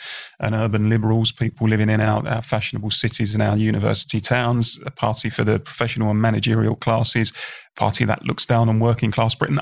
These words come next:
I know Starmer has tried to tackle some of that. You know, he, he stands in front of a Union Jack when he gives his speeches, fine. He's talking about family, community, nation, fine.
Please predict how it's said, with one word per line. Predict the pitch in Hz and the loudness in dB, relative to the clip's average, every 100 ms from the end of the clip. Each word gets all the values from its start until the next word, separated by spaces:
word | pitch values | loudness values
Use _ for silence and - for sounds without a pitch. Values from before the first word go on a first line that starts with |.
| - | 0
I | 151 | 2
know | 165 175 | 2 2
Starmer | - 170 151 131 | 2 2 2 2
has | 127 | 0
tried | - 135 120 | 0 0 0
to | 117 | 0
tackle | - 101 - | -2 -4 -4
some | 110 117 101 | -2 0 0
of | 101 | 2
that. | 98 - | 0 0
You | - | 0
know, | 104 101 | 2 2
he, | 104 | 0
he | 110 113 | -2 -4
stands | - 123 110 | -2 -2 -2
in | 110 | -4
front | 113 - | -2 -2
of | - | -2
a | |
Union | 104 107 104 104 | 0 2 2 2
Jack | 101 104 - - - - - | 0 -2 -4 -12 -18 -18 -2
when | 110 | 2
he | 101 | 2
gives | 117 101 | 2 0
his | - | 0
speeches, | - 110 101 - 107 - - | 0 -2 0 0 0 0 -4
fine. | - 113 110 110 107 | -2 2 2 2 0
He's | - - | -4 -2
talking | 117 104 117 | 0 0 0
about | 110 - | 0 -2
family, | - 110 107 107 | -2 0 2 0
community, | 104 113 107 107 - 104 | 0 0 2 2 0 0
nation, | 107 107 - 107 104 - - | 2 0 0 -2 -4 -8 -20
fine. | - - 117 110 107 104 | -12 -4 0 2 2 0